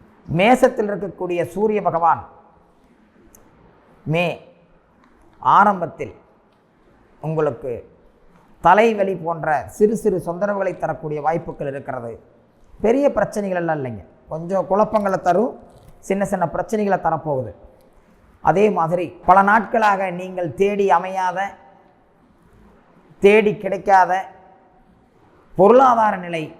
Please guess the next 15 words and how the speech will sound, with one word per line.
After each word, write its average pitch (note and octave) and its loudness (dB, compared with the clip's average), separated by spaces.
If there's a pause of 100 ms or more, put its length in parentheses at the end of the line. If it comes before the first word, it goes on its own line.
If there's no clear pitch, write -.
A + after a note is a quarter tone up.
ஒரு D3+ -10
தனிச்சிறப்புடன் F3 -4
உங்களுக்கு D3+ -8
மேம்பட D3+ -8
போகிறது. B2 -8 (880)
உங்கள் F3 0
குழந்தைகளுக்காக F#3+ -2
நீங்கள் E3 -10 (840)
அளவுக்கு G3 4
அதிகமான G3 -6
செலவுகள் F#3+ -4
செய்ய D#3+ -8
போகிறீர்கள். C#3 -10 (840)
மே D#3+ -2
மாதம் F#3+ -4